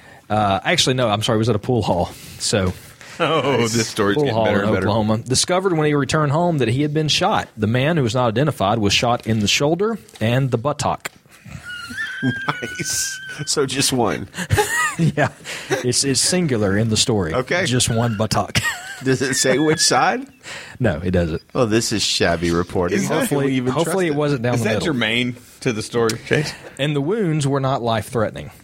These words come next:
Speaker 1: The man and his brother called a friend
Speaker 2: Wow.
Speaker 1: to drive them home because they were drunk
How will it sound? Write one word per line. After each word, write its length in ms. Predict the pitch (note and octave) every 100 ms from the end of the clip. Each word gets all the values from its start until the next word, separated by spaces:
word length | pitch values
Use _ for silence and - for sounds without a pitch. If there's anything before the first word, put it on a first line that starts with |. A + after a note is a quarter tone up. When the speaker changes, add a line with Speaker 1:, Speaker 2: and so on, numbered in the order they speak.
| -
Speaker 1:
The 100 | G#2+
man 140 | A#2 C#3
and 80 | G3
his 120 | F#3
brother 320 | B2+ A#2 A#2
called 280 | C#3+ B2 B2+
a 40 | C3+
friend 280 | A#2+ A2
Speaker 2:
Wow. 40 | A2+
Speaker 1:
to 80 | A#2+
drive 280 | G#2+ A2 A#2+
them 140 | B2+
home 260 | G#2+ F#2+ G#2
because 300 | A#2 G2+ F#2
they 100 | G2
were 140 | A#2+
drunk 360 | A#2+ G2 G2